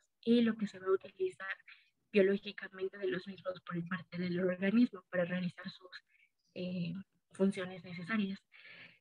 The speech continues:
Esto se va a ver reflejado en las necesidades fisiológicas de los nutrimentos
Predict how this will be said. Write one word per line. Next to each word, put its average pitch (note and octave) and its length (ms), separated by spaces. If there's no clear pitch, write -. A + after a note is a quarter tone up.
Esto A3+ 240
se G#3+ 120
va G3+ 100
a G3+ 40
ver G3+ 120
reflejado G#3+ 720
en G3 280
las F#3+ 160
necesidades F#3 680
fisiológicas F#3 760
de E3+ 100
los F3 200
nutrimentos G3+ 640